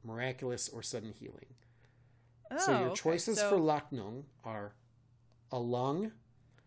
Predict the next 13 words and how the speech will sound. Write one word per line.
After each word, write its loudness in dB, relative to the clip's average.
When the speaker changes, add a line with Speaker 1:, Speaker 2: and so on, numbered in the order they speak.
Speaker 1:
a -6
Speaker 2:
Lung. -2
Speaker 1:
medical 2
remedy, -2
or 4
a 2
miraculous 0
or -6
sudden -4
healing. -10
Speaker 2:
Hmm. -4
Okay. -4
So 2